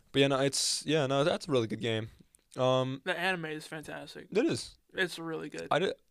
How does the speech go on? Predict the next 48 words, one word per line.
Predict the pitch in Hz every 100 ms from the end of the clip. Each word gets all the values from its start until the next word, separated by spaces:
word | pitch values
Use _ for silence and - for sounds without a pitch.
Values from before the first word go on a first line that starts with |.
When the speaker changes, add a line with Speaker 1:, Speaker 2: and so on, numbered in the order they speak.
| _ -
Speaker 1:
don't | 123
Speaker 2:
need | 185
Speaker 1:
know. |
Speaker 2:
to, | 180
you | 185
need | 170
to |
watch | 151 151 -
it. | -
You |
need | 160
to | -
get | -
back |
Speaker 1:
I, | 135 151
Speaker 2:
on |
Speaker 1:
yeah, | 127 117
Speaker 2:
it. |
Speaker 1:
I | 123
gotta | 135
finish | - 110 110 127
it, | -
and | 123
then | 139
I |
gotta | 147 139
also | 123 120 123
fin-, | - 120
I, | 127 131 139
I |
haven't | 202 135
even | 104
started | - 110 120 113
My | 110 110
Hero. | 110 113 _ _ _ - - - - - - - - 180
Speaker 2:
That's | 220 269 269
an | 220
anime | 208 202 190
is | 175 175 160
fire | 185 180 175 160
too. | - 170
Speaker 1:
I |
know | 190
people | 151 110 110
really | 117
like | 113 110
that. | 107
S-, | -